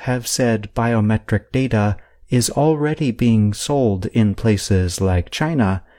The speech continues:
and that could spread to other places. Last week, WorldCoin discussed the privacy concerns on its website.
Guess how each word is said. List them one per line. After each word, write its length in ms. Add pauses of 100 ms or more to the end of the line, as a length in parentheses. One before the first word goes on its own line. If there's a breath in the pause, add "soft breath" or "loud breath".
(320 soft breath)
and 200
that 260
could 300
spread 580
to 240
other 300
places. 880 (1080)
Last 400
week, 360 (340)
WorldCoin 680
discussed 680 (120)
the 100
privacy 560
concerns 920
on 180
its 220
website. 680